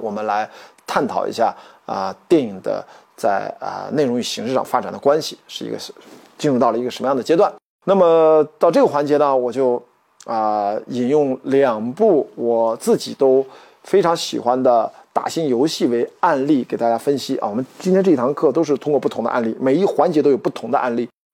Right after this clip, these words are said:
这一环节我们拿出《最后生还者》啊，《The Last of Us》，包括《荒野大镖客：救赎二》这两部游戏，大型游戏来聊一聊对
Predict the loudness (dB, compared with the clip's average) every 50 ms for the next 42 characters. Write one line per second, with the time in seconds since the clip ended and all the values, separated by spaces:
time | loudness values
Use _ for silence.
0 | _ 0 2 4 4 4 2 2 0 -2 -2 -2 -4 -4 -4 -4 -6 -10 -18 -20
1 | -8 _ -2 0 0 0 0 0 0 0 -2 -2 0 2 2 2 2 0 -6 -14
2 | _ _ _ 2 2 2 4 2 0 0 -2 -2 0 0 0 0 -2 -2 -2 -4
3 | -6 -6 -4 0 2 2 2 2 2 0 -2 -2 0 0 0 -2 -2 -6 -14 -18
4 | -20 _ _ _ 0 0 2 2 -2 -2 2 2 2 2 2 0 0 -2 -2 0
5 | 0 0 0 0 -4 -8 -10 -4 -2 -2 -2 -2 -4 -8 -4 -2 0 0 0 -2
6 | -6 _ _ _ _ _ 2 2 4 4 2 0 -4 -2 2 2 2 2 0 -4
7 | -10 -16 -18 _ -4 -2 0 0 0 -2 -6 -10 _ _ _ _ -4 -2 0 2
8 | 2 2 0 -2 -2 -2 -2 -2 -2 -4 _ _ _ _ -4 -4 -4 -4 -2 -2
9 | -2 -2 0 0 0 2 2 2 4 4 4 4 4 4 2 2 2 2 0